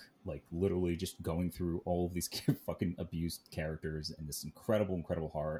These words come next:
and reading her stuff where she goes to places, mo-, a lot of people have too much sense of it. Like, it, it, it's a lot.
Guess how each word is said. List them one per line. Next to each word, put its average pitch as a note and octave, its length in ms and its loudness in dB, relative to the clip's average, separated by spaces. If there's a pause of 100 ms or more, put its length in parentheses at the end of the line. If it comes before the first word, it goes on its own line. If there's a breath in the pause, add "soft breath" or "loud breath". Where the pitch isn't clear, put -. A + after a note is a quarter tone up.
and F2+ 160 -2
reading B2 420 2
her F#2+ 80 0
stuff E2+ 380 0
where D#2 80 -2
she - 160 -8
goes A2 260 2
to - 80 -4
places, G#2 560 2 (840 soft breath)
mo-, F#2+ 360 6
a - 20 0
lot F2+ 300 4
of G2+ 100 0
people G2 560 4 (640)
have - 200 -2
too A2 140 2
much F#2 160 0
sense F#2 220 2
of - 80 -8
it. E2 60 -6
Like, E2 260 0
it, E2+ 140 -4 (120)
it, F#2 260 2
it's - 320 -2 (180)
a E2 40 0
lot. D#2+ 280 -4